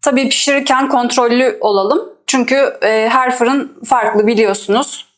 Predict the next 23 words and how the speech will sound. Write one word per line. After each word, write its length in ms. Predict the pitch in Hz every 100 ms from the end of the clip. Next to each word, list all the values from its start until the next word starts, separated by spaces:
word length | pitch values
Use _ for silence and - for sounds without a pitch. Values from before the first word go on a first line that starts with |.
| _
Siz 240 | - 285 -
kendi 280 | 262 247
fırınınıza 420 | 254 240 233 226 240
göre 300 | 202 226 208
pişirme 520 | - 226 233 233 -
süresini 640 | - 240 214 214 208 -
ayarlayın. 600 | 196 190 190 180 165 165 - _ _ _ _ _ _ _ - _ _ _ _ _ _ _ 202 _ 196 _ _ _ _ _ _ _ _ _ - - _ _ _ _ _ _ _ -
Kekimiz 480 | 262 262 262 277 -
pişerken 640 | 254 294 277 277 240 254 240
üzerini 420 | 214 240 254 240
ıslatmak 600 | 240 - 240 - 254 254
için 240 | 233 233 220
kullanacağımız 800 | 220 214 208 202 208 254 311 -
kahveli 400 | 240 240 240 240
sütümüzü 520 | 233 240 233 214 233
hazırlayalım. 840 | 233 190 190 180 180 180 294 - - _ - - - - 277
Burada 520 | 262 277 339 339 -
bir 260 | 226 311 254
buçuk 260 | 254 254
su 220 | - 285
bardağı 400 | 240 220 220 220
süt 380 | 233 - 277 -
var. 420 | 220 - - -